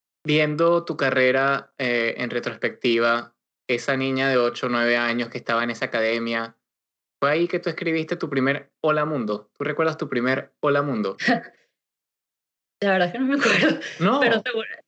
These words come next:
Speaker 2: no, no, no, no, de verdad que no me acuerdo, pero debe haber sido ahí, seguramente, seguramente. Este,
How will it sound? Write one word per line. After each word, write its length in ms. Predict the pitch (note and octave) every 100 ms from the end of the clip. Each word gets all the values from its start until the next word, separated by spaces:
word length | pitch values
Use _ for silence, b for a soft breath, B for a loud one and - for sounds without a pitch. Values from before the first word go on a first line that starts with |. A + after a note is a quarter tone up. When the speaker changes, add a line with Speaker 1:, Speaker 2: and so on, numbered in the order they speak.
| _ _
Speaker 2:
no, 400 | D4+ D4+ D4 C4+
no, 240 | A#3+ A3+ A3+
no, 200 | A3 -
no, 160 | A3+ A3+
de 80 |
verdad 220 | G#3 G3 G3
que 100 | A#3
no 100 | B3+
me 80 |
acuerdo, 480 | C4 A#3+ F#3+ F3+ E3+
pero 420 | A3+ G#3+ G#3+ G#3+ G3
debe 180 | A3
haber 200 | C#4 D#4
sido 280 | E4 D#4+ A#3+
ahí, 380 | G3+ F3 F3 F3
seguramente, 840 | E3+ G3 F#3+ G3 F3+ E3+ E3 -
seguramente. 920 | E3+ G3 F#3+ G#3 G#3 G#3 F#3 F3+ E3+ - b b _ -
Este, 1120 | G#3+ - A3 G#3+ G#3 F#3+ F#3 F3 E3+ -